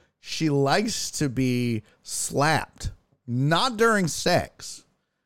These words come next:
Just walk up, slap her on the ass, slap a titty, just pow, right on top of it. Not, not on the side. You can go up, you can go down. <sighs> Uh, what's up, Doctor Dre two ninety?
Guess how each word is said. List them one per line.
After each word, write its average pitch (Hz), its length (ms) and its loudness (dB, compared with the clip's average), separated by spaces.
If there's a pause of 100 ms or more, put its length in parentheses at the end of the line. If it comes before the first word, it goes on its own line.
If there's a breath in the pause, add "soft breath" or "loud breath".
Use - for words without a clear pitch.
(140)
Just 160 220 -2
walk 170 400 4
up, 208 240 6
slap 180 360 4
her 190 120 6
on 180 80 4
the 151 80 4
ass, 165 640 2 (240 soft breath)
slap 180 340 0
a 185 40 2
titty, 175 440 2
just - 320 -4
pow, 392 540 2
right 233 180 4
on 294 120 2
top 294 280 4
of 135 180 4
it. - 80 -14
Not, 277 340 2 (220 soft breath)
not 269 240 0
on 285 140 0
the 233 80 0
side. 240 440 0
You 370 80 0
can 381 60 -8
go 285 200 8
up, 269 400 2 (300)
you 262 80 -4
can 269 60 0
go 262 160 6
down. 208 480 4 (1700)
<sighs> - 80 -2 (300 loud breath)
Uh, 226 380 6
what's 285 180 4
up, 269 100 4
Doctor 196 220 6
Dre 196 220 6
two 208 160 2
ninety? 254 240 2